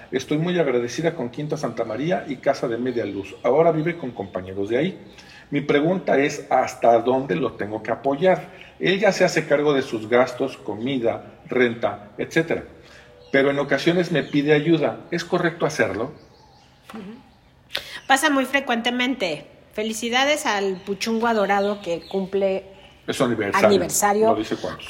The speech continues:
Speaker 2: Voy a decir qué significa esto. El aniversario es cuando cumplen un año sobrios en doble A. Hay varias acci-, varios puntos ahí. No sabemos cuántos años tiene el hijo de Mari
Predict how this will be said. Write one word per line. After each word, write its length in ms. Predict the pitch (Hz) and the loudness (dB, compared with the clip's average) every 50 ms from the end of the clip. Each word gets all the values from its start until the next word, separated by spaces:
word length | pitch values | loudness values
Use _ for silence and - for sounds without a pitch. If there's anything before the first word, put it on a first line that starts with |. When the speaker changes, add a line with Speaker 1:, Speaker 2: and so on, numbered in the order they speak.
| - - - | -16 -12 -6
Speaker 2:
Voy 240 | 220 190 226 220 226 | 0 2 4 6 6
a 80 | 233 233 | 8 6
decir 300 | 226 208 - 226 208 - | 6 4 4 -2 -2 0
qué 80 | - 214 | 0 0
significa 640 | - 220 220 208 196 - 214 202 - 214 202 196 190 | 2 2 0 0 0 -2 -4 2 6 8 8 8 8
esto. 260 | 180 - - 151 135 - | 4 2 -2 -4 -2 0
El 100 | 175 190 | 4 4
aniversario 680 | 202 208 214 202 208 202 202 - 254 247 254 262 254 240 | 4 6 6 4 4 4 6 4 4 6 6 6 8 8
es 260 | 233 233 240 240 - | 8 8 6 4 2
cuando 280 | - 214 202 202 185 - | 2 2 4 4 0 0
cumplen 340 | 214 214 196 226 220 220 226 | 0 -2 2 2 2 4 4
un 180 | 220 226 226 | 2 2 4
año 460 | 226 233 240 247 247 254 277 311 403 - - - - - - - - - | 4 4 4 4 2 2 2 2 0 -2 -14 -20 -20 -20 -20 -20 -12 -8
sobrios 680 | - - - 226 226 226 226 233 262 285 320 294 - - | -6 2 6 8 8 8 6 6 6 6 6 4 0 -6
en 140 | - 196 190 | -4 0 2
doble 320 | 190 196 185 185 185 180 170 | 2 4 4 4 4 4 4
A. 140 | 156 139 - - - - - - - - _ _ _ _ _ - _ _ _ - - _ _ _ _ - - - - - - - - - - _ _ _ _ _ _ _ _ _ _ _ _ _ _ _ _ - - _ _ - - - - - _ _ _ - - - _ _ _ _ - - | 2 0 -4 -8 -16 -20 -20 -20 -20 -20 _ _ _ _ _ -20 _ _ _ -20 -20 _ _ _ _ -20 -20 -20 -20 -20 -20 -20 -20 -20 -20 _ _ _ _ _ _ _ _ _ _ _ _ _ _ _ _ -20 -20 _ _ -20 -20 -20 -20 -20 _ _ _ -20 -20 -20 _ _ _ _ -20 0
Hay 160 | - 220 262 277 | 4 6 6 8
varias 300 | 269 285 277 294 285 262 | 8 6 6 6 2 2
acci-, 300 | 247 - - - - - - 196 | 0 -2 -2 -8 -6 -6 -6 0
varios 280 | 196 208 214 233 240 233 | 2 2 4 4 2 0
puntos 300 | 240 233 226 214 - - | 2 -2 -2 -2 2 4
ahí. 220 | 202 180 170 151 | 4 4 4 2
No 140 | 156 190 220 | 0 -2 2
sabemos 320 | 226 285 294 269 262 262 - | 4 6 6 6 4 2 0
cuántos 220 | 247 233 220 - | -4 -4 -2 -2
años 240 | 233 226 220 220 - | -2 -2 -2 -4 -2
tiene 420 | - 233 226 220 208 202 196 196 196 | 0 0 2 2 2 0 -2 -2 -2
el 140 | 180 170 165 | -4 -4 -4
hijo 260 | 170 165 - 180 180 | -6 -4 -2 0 2
de 120 | 180 185 185 | 2 2 2
Mari 340 | 202 226 233 226 208 170 | 2 2 2 2 2 0